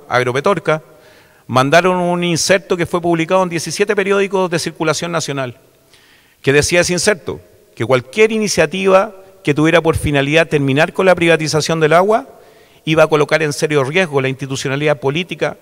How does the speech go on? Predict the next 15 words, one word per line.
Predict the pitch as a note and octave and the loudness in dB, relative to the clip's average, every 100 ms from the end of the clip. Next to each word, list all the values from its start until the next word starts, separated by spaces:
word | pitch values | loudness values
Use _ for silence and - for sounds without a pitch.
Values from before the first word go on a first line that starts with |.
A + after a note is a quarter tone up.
| _ | _
jurídica | - C#3+ D#3+ F#3+ F3 | -6 -2 -2 -2 -2
y | E3 | -2
económica | D3 C#3+ F#3+ D3 B2 G2 | -2 -4 -4 -4 -6 -8
del | - | -8
país. | - G#1+ - _ _ _ _ _ _ _ _ _ _ _ _ _ _ _ | -12 -14 -18 _ _ _ _ _ _ _ _ _ _ _ _ _ _ _
¿Cuál | - A3 | 2 6
es | B3+ | 6
el | A3 | 4
mensaje? | G#3+ B3+ A#3 F2+ - - _ _ _ | 0 -2 -4 -6 -12 -18 _ _ _
Es | B2 | 0
el | F3 D#3+ | 0 0
mismo | F3+ G#3+ | -4 -4
mensaje | G#3 F#3+ G#3 G3 G3+ | -4 -4 -6 -4 -4
de | F#3 | -4
antaño. | F3 F#3 F#3 G2 | -4 -6 -6 -8